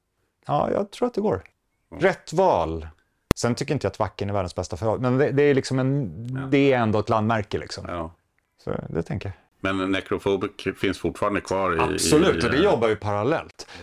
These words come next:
Speaker 1: Och Necrophobic är ju ett band, så där kan jag inte göra mitt race, även om jag kan skriva hur mycket låtar jag vill. Men som enhet så är vi faktiskt ett band. Och det, Necrophobic är ju ett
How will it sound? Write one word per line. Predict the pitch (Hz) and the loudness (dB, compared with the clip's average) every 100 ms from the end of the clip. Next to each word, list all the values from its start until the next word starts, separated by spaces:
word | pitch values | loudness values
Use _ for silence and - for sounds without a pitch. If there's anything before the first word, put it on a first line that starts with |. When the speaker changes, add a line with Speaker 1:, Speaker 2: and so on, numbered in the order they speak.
| 82 | -20
Speaker 1:
Och | - - 117 117 - _ | -8 2 4 4 0 _
Necrophobic | 123 123 123 - - 160 151 - _ - | 0 0 2 -2 2 2 2 -2 _ -2
är | 131 131 127 | 0 2 4
ju | 117 110 101 _ | 4 2 0 _
ett | 117 - | -6 0
band, | 170 90 90 120 156 _ _ | 0 2 -2 -4 -6 _ _
så | - 117 | -4 0
där | 104 127 143 | 2 2 0
kan | 151 160 175 | -2 0 0
jag | 110 90 92 | 0 0 -2
inte | 87 - | -4 -4
göra | 87 87 80 | -2 -2 -2
mitt | 82 - | -6 -2
race, | 143 175 202 - 131 | 2 2 0 -2 -2
även | 113 131 | 0 0
om | 143 | 0
jag | 135 | 0
kan | 123 | -2
skriva | - - 107 90 | -4 2 2 2
hur | 95 | 0
mycket | 90 98 | 0 2
låtar | 101 95 87 - 180 | 4 2 2 2 2
jag | 107 | 2
vill. | 76 92 113 - - - - | 0 0 -2 -6 -20 -20 -12
Men | 113 107 104 104 - - - - - | -2 0 0 -2 -8 -20 -20 -20 -12
som | - 127 120 | -2 -2 0
enhet | 156 139 120 120 147 185 127 | 2 2 4 2 4 2 0
så | - 139 | -4 -2
är | 156 208 | 2 2
vi | 190 | 2
faktiskt | - - - - | 0 -4 -4 -4
ett | 87 | -2
band. | 95 95 | 0 0
Och | 120 | 2
det, | 117 120 90 95 107 | 4 2 -2 -14 -2
Necrophobic | 123 - 110 165 180 170 | 0 0 2 4 4 4
är | 120 | 4
ju | 120 120 120 | 4 6 4
ett | - 117 | 2 -4